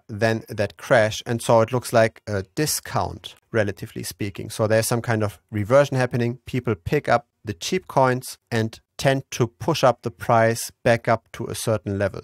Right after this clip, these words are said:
So when you look at something like the R S I, which indicates when the asset might be oversold or overbought, then you should look at shorter time periods. And so that's why I select here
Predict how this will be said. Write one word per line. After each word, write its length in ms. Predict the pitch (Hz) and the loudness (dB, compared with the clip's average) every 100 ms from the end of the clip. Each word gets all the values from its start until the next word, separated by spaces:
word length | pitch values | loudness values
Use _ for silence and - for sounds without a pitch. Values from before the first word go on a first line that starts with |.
| _ | _
So 160 | - 127 | -2 2
when 140 | 131 | 4
you 80 | 143 | 4
look 160 | 180 190 | 2 0
at 140 | 170 | 0
something 340 | - 165 160 | 0 0 2
like 220 | 143 139 - | 2 0 -2
the 140 | 127 | -4
R 180 | - 120 | 2 4
S 140 | 117 - | 2 0
I, 340 | 135 135 120 - | 2 4 4 0
which 280 | - 123 - - | -6 -6 -6 -6
indicates 760 | 147 135 123 131 120 - - | -4 -4 -4 -2 -2 -4 -4
when 300 | 117 107 113 _ | -2 -2 -6 _
the 200 | 117 117 | 0 2
asset 260 | 113 127 - | 2 0 0
might 240 | 110 - | -2 0
be 120 | 113 - | -4 0
oversold 720 | 123 123 113 104 - 135 147 - _ | 2 4 2 2 2 2 2 -2 _
or 160 | 110 - | -2 0
overbought, 880 | 117 110 101 - 135 120 151 - _ 104 | 0 2 0 4 6 6 4 -2 _ 0
then 200 | 117 131 | 0 2
you 260 | 131 127 | 2 2
should 400 | - - - 170 | -2 -4 -2 -2
look 280 | - 127 - - | 0 0 0 -2
at 180 | 113 - | -4 -4
shorter 380 | - 113 107 98 | -2 0 0 -4
time 240 | 139 143 | -4 -4
periods. 560 | - 147 139 135 - - _ | -4 -2 -2 -2 -6 -20 _
And 100 | 113 | -6
so 140 | - 113 | 0 2
that's 260 | 110 - | 2 0
why 240 | 113 107 104 | 2 2 2
I 140 | 98 | -2
select 420 | 95 104 98 95 | -4 -4 -4 -6
here 280 | - 101 92 | -8 -6 -6